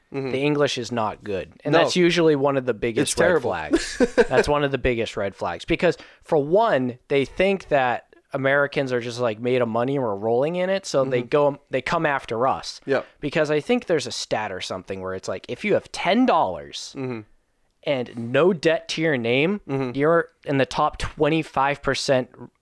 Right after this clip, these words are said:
Speaker 2: of the wealthiest in the world.
Speaker 1: That's insane.
Speaker 2: You need ten bucks.
Speaker 1: You just need ten dollars
Speaker 2: You need
Speaker 1: and no debt.
Speaker 2: ten dollars and no debt.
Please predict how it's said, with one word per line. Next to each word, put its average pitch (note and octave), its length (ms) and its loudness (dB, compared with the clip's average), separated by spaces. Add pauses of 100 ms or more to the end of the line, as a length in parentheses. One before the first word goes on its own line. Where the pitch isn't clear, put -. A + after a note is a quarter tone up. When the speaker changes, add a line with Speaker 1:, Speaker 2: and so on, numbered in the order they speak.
(120)
Speaker 2:
of A2+ 200 -2
the A#2 80 2
wealthiest A2+ 560 0
in F#2+ 60 -6
the F#2 80 -6
world. F2+ 440 -10
Speaker 1:
That's E3+ 220 0
insane. F#3 600 2 (440)
Speaker 2:
You C#3+ 160 -6
need E3 180 -2
ten C3+ 300 -2
bucks. - 580 -4
Speaker 1:
You D3 100 -6
just C#3+ 220 -4
need D#3+ 140 4
ten D#3+ 260 0
dollars C#3 280 4
Speaker 2:
You D#3 160 4
need - 20 2
Speaker 1:
and C3 80 0
no C3 40 2
debt. C3 80 4
Speaker 2:
ten B2+ 80 4
dollars F3 400 4
and C3+ 140 2
no B2+ 140 6
debt. A2 300 -2